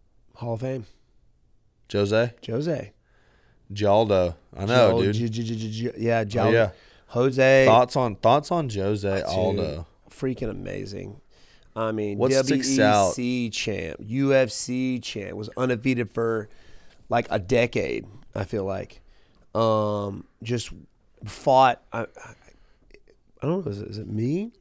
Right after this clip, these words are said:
Speaker 1: I mean, do, do, do, I think it was when I saw him. I mean, it was emotional.
Speaker 2: Yeah.
Speaker 1: He was crying. You know, it was blah, blah, blah. It was amazing. It was, it was awesome.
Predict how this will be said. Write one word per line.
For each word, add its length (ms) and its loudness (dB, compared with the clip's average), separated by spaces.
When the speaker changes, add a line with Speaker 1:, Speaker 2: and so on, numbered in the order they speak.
Speaker 1:
I 60 -4
mean, 100 -2
do, 160 -2
do, 320 -2
do, 160 -8
I 60 -10
think 240 -2
it 80 6
was 540 4
when 160 -2
I 60 0
saw 300 4
him. 480 2
I 80 0
mean, 120 2
it 40 2
was 160 2
emotional. 560 -2
Speaker 2:
Yeah. 200 -6
Speaker 1:
He 160 -6
was 160 -8
crying. 340 -4
You 60 -4
know, 140 -2
it 40 -2
was 140 -8
blah, 220 -2
blah, 100 -2
blah. 280 2
It 80 -6
was 140 -6
amazing. 480 -4
It 60 -12
was, 80 -10
it 80 -12
was 180 -8
awesome. 460 -6